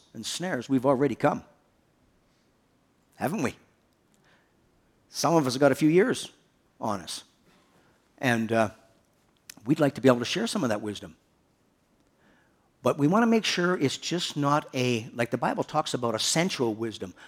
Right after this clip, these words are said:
an ungodly wisdom, a wisdom from, from, that's not from above. Uh, we don't want to lean on that. We don't want to lean on a worldly wisdom.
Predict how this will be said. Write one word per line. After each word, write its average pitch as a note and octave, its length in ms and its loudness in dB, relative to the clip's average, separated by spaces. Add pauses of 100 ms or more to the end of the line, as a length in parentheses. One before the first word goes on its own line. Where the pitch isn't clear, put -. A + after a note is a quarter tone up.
(160)
an C#3 160 -4
ungodly C#3+ 540 6
wisdom, A2 440 0
a G2+ 60 -12
wisdom C3+ 360 4
from, A2+ 280 -4 (480)
from, - 220 -6
that's A#2+ 200 -2
not D3 280 6
from B2+ 140 0
above. A2+ 440 2 (640)
Uh, A2+ 400 4 (280)
we D3 100 0
don't F#3 100 2
want E3+ 140 2
to C3+ 60 2
lean C#3 160 8
on A#2 160 0
that. A#2 260 -2 (880)
We D3 100 4
don't D3 80 2
want C#3 80 2
to C3 40 4
lean C#3+ 120 8
on A#2+ 120 2
a A#2 40 0
worldly A#2 340 4
wisdom. G#2 440 -2